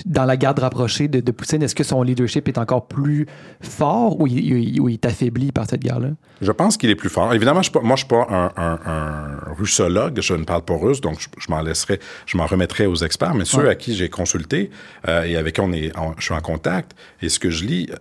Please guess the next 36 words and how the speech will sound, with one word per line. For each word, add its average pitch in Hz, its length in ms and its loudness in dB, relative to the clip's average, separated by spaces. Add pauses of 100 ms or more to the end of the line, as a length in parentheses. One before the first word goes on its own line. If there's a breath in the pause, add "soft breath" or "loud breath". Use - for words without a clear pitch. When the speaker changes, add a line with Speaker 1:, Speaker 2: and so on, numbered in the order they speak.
(140)
Speaker 2:
semble 131 380 2
dire 135 300 2
qu'il 135 580 -4
réussit 131 400 2
quand 151 140 0
même 196 160 2
à 101 80 2
maintenir 107 440 -2
ce, - 140 -8 (140)
ce, - 180 -6
ce, - 220 -10
ce, - 340 -8
le 95 80 -2
contrôle 95 360 -2
du 87 100 -8
pouvoir. 90 420 -2 (180)
Speaker 1:
Ok. 160 240 -2
Speaker 2:
Euh, 190 60 0
premièrement, 123 400 2
parce 101 140 -2
qu'il 104 100 -6
contrôle 101 360 0
très 123 220 2
bien 123 300 2 (280 loud breath)
qui - 120 -8
profite 160 540 0
de 143 100 2
cette 113 220 0
guerre-là. 101 460 0 (360 loud breath)
Et 98 320 2
il 98 60 -4
y 92 40 2
a 90 40 0
des 90 100 -2
profits, 123 420 -4 (240)
euh, 80 220 -8